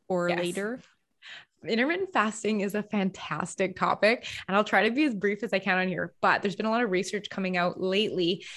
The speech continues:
Speaker 2: that has shown that chronic intermittent fasting, meaning, like, if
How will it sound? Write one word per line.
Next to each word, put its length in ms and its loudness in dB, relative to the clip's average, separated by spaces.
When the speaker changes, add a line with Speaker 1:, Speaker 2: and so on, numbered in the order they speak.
Speaker 2:
that 300 4
has 580 2
shown 540 2
that 340 2
chronic 640 -2
intermittent 400 -2
fasting, 460 -2
meaning, 240 2
like, 220 0
if 80 -8